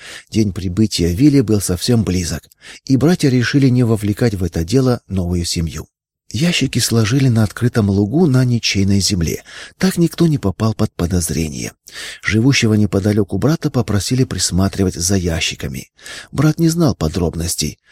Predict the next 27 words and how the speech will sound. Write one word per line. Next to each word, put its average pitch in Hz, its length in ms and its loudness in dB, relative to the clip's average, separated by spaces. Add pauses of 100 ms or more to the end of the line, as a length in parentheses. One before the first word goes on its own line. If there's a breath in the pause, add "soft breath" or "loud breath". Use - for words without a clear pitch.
(200 loud breath)
Он 123 160 2
понял 156 320 4
лишь 110 260 2
то, 151 140 2
что - 340 0
эти 113 240 0
ящики 120 600 0
имеют 104 260 2
какое-то 131 460 0
отношение 98 580 0
к - 60 -10
жизни 92 320 -2
церкви. - 600 -6 (440 loud breath)
К - 60 -8
счастью, 143 500 2
на 113 120 4
них 120 240 0
никто 98 320 -2
не 104 100 2
обращал 82 460 0
внимания. 76 680 -6 (680 soft breath)
Когда 110 360 0
автопоезд 117 680 0
приближался 98 640 -2
к - 80 -8
месту 104 340 0
разгрузки, 123 720 0